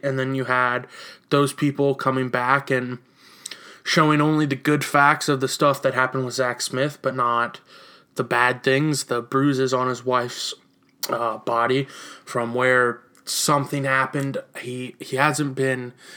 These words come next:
indicted or anything like that on these charges, so it's not my place to come and say that he did do it or didn't do it, but I'm gonna try and stay away from that aspect. I'm gonna try and just stay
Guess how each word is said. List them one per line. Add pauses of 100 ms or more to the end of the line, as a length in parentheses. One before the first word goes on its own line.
(300)
indicted
or (120)
anything
like
that
on
these
charges,
so
it's (840)
not
my
place
to (600)
come
and
say
that
he
did
do
it
or
didn't
do
it,
but (1080)
I'm
gonna
try
and
stay
away
from
that
aspect.
I'm
gonna
try
and
just
stay